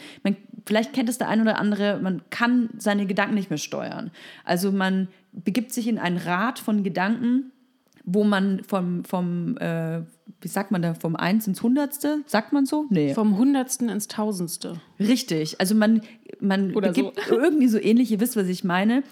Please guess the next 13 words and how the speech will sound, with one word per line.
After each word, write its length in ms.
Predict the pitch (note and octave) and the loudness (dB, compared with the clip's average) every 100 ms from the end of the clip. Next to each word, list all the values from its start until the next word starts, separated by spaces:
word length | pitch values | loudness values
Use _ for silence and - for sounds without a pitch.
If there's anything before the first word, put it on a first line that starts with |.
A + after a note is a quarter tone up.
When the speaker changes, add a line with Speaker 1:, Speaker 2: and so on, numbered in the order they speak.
| - | 0
Speaker 1:
Man 140 | G#3+ G#3 | 2 4
begibt 320 | F#3 - - | 2 -2 -2
sich 360 | D4 D4 - | -2 -2 0
in 320 | - G#3+ G#3+ G3 - - | 2 4 4 0 -6 -2
Gedanken, 840 | G3 G3 C4+ G4+ - G3 G3 C4+ - - _ - - | 2 2 2 -2 0 2 2 0 -4 -20 _ -20 -8
die 260 | F#3 B3+ B3 | 0 2 2
völlig 460 | - D4+ F#4 - | -2 0 0 -2
unlogisch 540 | E4+ A4 A#3+ D#3 D3 - | -4 0 0 0 -2 -2
auch 220 | C#3 D3+ | -4 -4
werden. 340 | C3+ C#3 C#3+ - - - | -6 -6 -8 -10 -16 0
Die, 320 | G#3+ A3 A3 - - - | 4 4 2 -4 -20 -20
d-, 240 | - - | -12 -8
d-, 200 | - - | -8 -8